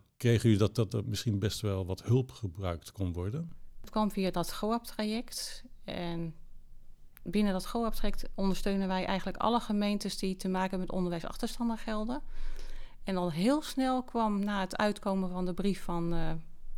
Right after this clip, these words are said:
Speaker 2: Arie Slob, kwamen al vragen van hoeveel geld gaat het worden, eh, waar
Speaker 1: Wanneer
Speaker 2: mag
Speaker 1: was
Speaker 2: het aan
Speaker 1: dat? Dat was
Speaker 2: besteed?
Speaker 1: echt vrij snel na de
Speaker 2: April.
Speaker 1: lockdown.
Speaker 2: In april
Speaker 1: April
Speaker 2: was
Speaker 1: al.
Speaker 2: dat.
Speaker 1: April, eh, tweeduizend twintig.
Speaker 2: Ja, afgelopen jaar. En, nee, het afgelopen jaar was het april.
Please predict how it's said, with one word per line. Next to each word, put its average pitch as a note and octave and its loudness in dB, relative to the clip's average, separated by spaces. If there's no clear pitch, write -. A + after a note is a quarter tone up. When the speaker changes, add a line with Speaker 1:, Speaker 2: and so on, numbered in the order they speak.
Speaker 2:
Arie E3+ 0
Slob, - -6
kwamen G#3+ 2
al G3 4
vragen F#3 0
van D#3+ -2
hoeveel F#3 0
geld E3 -4
gaat F3+ -4
het - -2
worden, A#3 2
eh, F#3 -6
waar F3 -4
Speaker 1:
Wanneer G#2 6
Speaker 2:
mag A2 8
Speaker 1:
was B2 6
Speaker 2:
het - 4
aan B2 8
Speaker 1:
dat? D3+ 4
Dat B2+ 2
was A#2 6
Speaker 2:
besteed? D3 4
Speaker 1:
echt - -4
vrij C#3 2
snel B2+ 4
na B2 8
de B2 4
Speaker 2:
April. A#2 8
Speaker 1:
lockdown. F2+ 4
Speaker 2:
In G#3+ 4
april C3 4
Speaker 1:
April C3+ 8
Speaker 2:
was F2+ 4
Speaker 1:
al. A#2 -2
Speaker 2:
dat. E3 -4
Speaker 1:
April, A#2+ 4
eh, A2 6
tweeduizend G#2+ 2
twintig. G2 0
Speaker 2:
Ja, G#3 0
afgelopen F#3 0
jaar. A3+ 0
En, G3+ 0
nee, F#3 0
het A3+ -2
afgelopen G#3+ -2
jaar E3 -2
was D#3+ -4
het - -10
april. B3+ -4